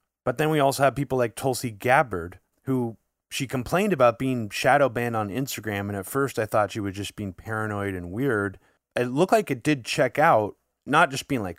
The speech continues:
whatever shadow banning means, but actually, like, putting up a warning when you would share one of her Instagram postings, saying that there's, like, a potential it would contain, like, disinformation or something like that. And I'm assuming it has to do with some of the things she said about Ukraine.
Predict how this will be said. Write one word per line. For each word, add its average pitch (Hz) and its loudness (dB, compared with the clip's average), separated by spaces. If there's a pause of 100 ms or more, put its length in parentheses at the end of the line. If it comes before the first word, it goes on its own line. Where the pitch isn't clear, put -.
whatever 113 0
shadow 120 0
banning 104 -4
means, 98 -6
but 104 -4
actually, 139 -2
like, 110 2 (340)
putting 170 -2
up 156 -2
a 123 2
warning 107 -4 (140)
when 131 -4
you 127 -2
would 110 -6
share 135 2
one 120 -2
of 107 -6
her 113 -4
Instagram 104 -8
postings, 87 -10
saying 127 -2
that 110 -8
there's, 107 -6
like, 110 -8
a 95 -18
potential 107 -8
it 101 -6
would 95 -14
contain, 110 -10
like, 92 -10
disinformation 104 -6
or 90 -10
something 156 -4
like 98 -6
that. 95 -2
And 78 -6
I'm 117 -4
assuming 196 -4
it 139 -2
has 135 -2
to 147 -6
do 120 -4
with 110 -4 (340)
some 143 0
of 131 0
the 131 0
things 120 -4
she 117 -8
said 113 -4
about 101 -2
Ukraine. 85 -12